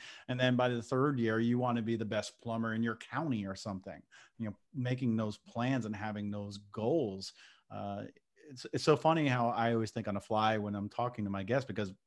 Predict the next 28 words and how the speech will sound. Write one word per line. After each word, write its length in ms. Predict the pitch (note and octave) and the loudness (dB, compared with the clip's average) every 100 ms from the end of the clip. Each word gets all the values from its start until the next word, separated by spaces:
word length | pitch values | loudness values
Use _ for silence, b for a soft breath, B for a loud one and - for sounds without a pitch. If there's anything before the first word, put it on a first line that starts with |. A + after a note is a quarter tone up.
| _ | _
that's 240 | A#2 B2 C3+ | 0 0 2
not 180 | B2+ | 0
something 320 | B2+ A#2+ B2 A#2 | 0 0 2 4
I've 200 | G#2+ G2+ B B | 4 2 B B
thought 200 | A#2 A#2+ | 4 6
of 100 | B2 | 6
or 80 | A2+ | 2
said 340 | - B2+ D3+ | 0 0 0
before, 320 | B2 G2 G#2+ G#2+ | 0 -2 0 0
but 140 | G#2+ | 2
it 20 | |
makes 240 | A2 A2+ - | 0 0 -2
sense 260 | A#2+ A#2+ | -2 -2
to 160 | - A2+ | -6 -4
me 140 | G#2+ | -2
now. 560 | G2+ G#2+ C#3 B2 G#2 G2 B B | 0 2 2 2 0 -2 B B
And 100 | A#2 | 0
it's 80 | A#2+ | 4
something 280 | C#3 B2 A2 | 4 4 6
I 180 | A2 D3+ | 6 6
probably 380 | - G#2+ G#2+ | 2 0 0
need 240 | G#2 G#2+ G2+ | 0 -2 -2
to 40 | |
be 120 | G#2 | -4
doing 340 | G2+ A2 G#2+ G#2 | -2 0 0 2
about 240 | G2+ G#2 - | 2 0 2
what 180 | A#2+ | 4
do 140 | E3+ | 4